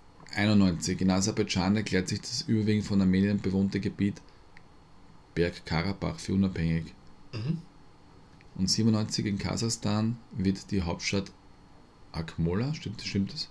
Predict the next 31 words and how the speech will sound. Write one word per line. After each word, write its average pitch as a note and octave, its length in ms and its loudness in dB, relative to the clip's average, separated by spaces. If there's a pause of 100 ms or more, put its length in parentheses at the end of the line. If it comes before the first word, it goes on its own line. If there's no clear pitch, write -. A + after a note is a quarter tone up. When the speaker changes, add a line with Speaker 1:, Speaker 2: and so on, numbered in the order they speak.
(160)
Speaker 2:
Mhm. A2 280 -6 (320)
Speaker 1:
In G2 100 4
Astana G2 420 2
umbenannt. E2 480 2
Na, D#2 80 -4
schau D2 220 -4
dir D#2+ 140 0
an. D2 100 -4 (340)
Speaker 2:
Da - 40 -10
Speaker 1:
Hab F#2+ 60 0
ich F2 60 0
Speaker 2:
schaut G2 100 -4
Speaker 1:
früher F2+ 100 2
Speaker 2:
man. E2+ 80 2
Speaker 1:
anders G2 180 0
geheißen. E2+ 340 -2 (540)
Speaker 2:
Äh, A2+ 140 -8 (120)
b-, - 220 -12
hab F2 140 -12
ich F2+ 80 -8
auch F2 80 -8
nicht, F#2+ 200 -8
nicht F#2+ 300 -4
einmal G2 140 -4
gewusst, G2 240 -10
wie G#2 60 -6
die F#2+ 80 -4
Hauptstadt - 300 -8
von G2 340 -8
Kasachstan F#2 480 -10
heißt. F2+ 280 -12